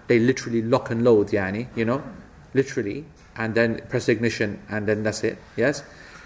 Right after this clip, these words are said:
And then you've got the other extreme, which is that it's complete nonsense, get the heck away from me,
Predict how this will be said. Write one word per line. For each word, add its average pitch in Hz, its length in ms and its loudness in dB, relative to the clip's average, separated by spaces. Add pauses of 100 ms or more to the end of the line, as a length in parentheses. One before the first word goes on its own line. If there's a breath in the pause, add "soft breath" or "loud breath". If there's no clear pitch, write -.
(140 loud breath)
And 135 120 2
then 160 140 4
you've 147 220 4
got 160 280 2
the 143 380 4 (460 loud breath)
other 185 340 2
extreme, 117 640 -8 (580)
which 143 220 2
is 135 320 4
that - 280 0
it's 143 120 2
complete 127 380 0
nonsense, 143 420 0
get 131 160 0
the - 80 -4
heck 123 200 -2
away 139 200 6
from 135 260 -4
me, 135 260 -2